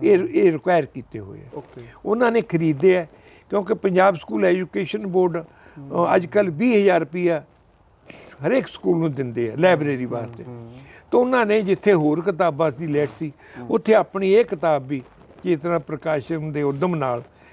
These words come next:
Speaker 1: ਇਹ, ਇਹ ਕਿਤਾਬ ਵੀ ਉਹਨਾਂ ਨੇ, ਅਹ, ਉਹਦੇ 'ਚ
Speaker 2: ਚਲੋ,
Speaker 1: ਐਡ
Speaker 2: ਉਹਨੀ
Speaker 1: ਕੀਤੀ
Speaker 2: ਰਿਕਮੈਂਡ
Speaker 1: ਹੋਈ ਹੈ।
Speaker 2: ਕਰ ਦਿੱਤੀ ਹੈ ਤੇ
Speaker 1: ਤੇ
Speaker 2: ਆਸ ਕਰਦੇ ਹਾਂ ਵੀ ਇਹ ਬੱਚਿਆਂ ਦੇ ਕਲਾਸਾਂ ਦੇ ਵਿੱਚ ਵੀ ਸ਼ੁਰੂ 'ਚ ਚੱਲ ਜੂ।
Speaker 1: ਜੇ
Speaker 2: ਪਹਿਲੀ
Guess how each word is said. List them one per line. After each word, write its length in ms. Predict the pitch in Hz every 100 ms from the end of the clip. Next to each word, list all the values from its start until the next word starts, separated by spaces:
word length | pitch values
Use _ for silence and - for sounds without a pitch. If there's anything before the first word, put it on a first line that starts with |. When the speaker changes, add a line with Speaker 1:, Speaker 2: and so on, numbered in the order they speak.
| - -
Speaker 1:
ਇਹ, 200 | 320 247 -
ਇਹ 160 | 349
ਕਿਤਾਬ 480 | 254 190 160 165 151
ਵੀ 100 | 147
ਉਹਨਾਂ 340 | 165 156 147 139
ਨੇ, 180 | 190
ਅਹ, 720 | 233 _ _ _ _ - 156
ਉਹਦੇ 280 | 151 196 175
'ਚ 80 | 151
Speaker 2:
ਚਲੋ, 300 | 175 208 165
Speaker 1:
ਐਡ 160 | 170 147
Speaker 2:
ਉਹਨੀ 200 | 160 151
Speaker 1:
ਕੀਤੀ 180 | 147
Speaker 2:
ਰਿਕਮੈਂਡ 200 | 139 123
Speaker 1:
ਹੋਈ 100 | 139
ਹੈ। 60 | 151
Speaker 2:
ਕਰ 100 | 143
ਦਿੱਤੀ 320 | 127 - 165
ਹੈ 40 | 165
ਤੇ 140 | 160
Speaker 1:
ਤੇ 120 | 202
Speaker 2:
ਆਸ 180 | 156 147
ਕਰਦੇ 340 | - 143 127
ਹਾਂ 60 | 156
ਵੀ 140 | 151
ਇਹ 340 | 151 147 147 131 - - - - - -
ਬੱਚਿਆਂ 380 | 139 139 160 151
ਦੇ 320 | 139 139 123 - - -
ਕਲਾਸਾਂ 440 | 143 139 135 - 143
ਦੇ 80 |
ਵਿੱਚ 260 | 139 135 139
ਵੀ 180 | 139 127
ਸ਼ੁਰੂ 220 | - 175
'ਚ 140 | 196 -
ਚੱਲ 160 | 151 120
ਜੂ। 160 | 101 - _ 339
Speaker 1:
ਜੇ 140 | 156
Speaker 2:
ਪਹਿਲੀ 160 | 170 160